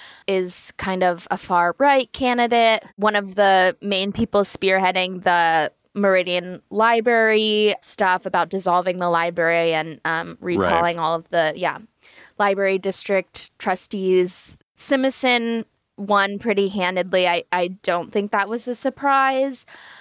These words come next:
Speaker 1: The surprise in Meridian was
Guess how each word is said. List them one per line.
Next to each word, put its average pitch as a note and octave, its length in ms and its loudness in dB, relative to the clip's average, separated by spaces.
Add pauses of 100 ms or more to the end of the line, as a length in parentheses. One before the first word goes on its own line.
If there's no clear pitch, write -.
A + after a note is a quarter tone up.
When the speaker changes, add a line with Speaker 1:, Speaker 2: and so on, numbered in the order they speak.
(120)
Speaker 1:
The A3 580 4
surprise C4 960 0
in A#3+ 260 2
Meridian F#3+ 800 2
was F3+ 540 0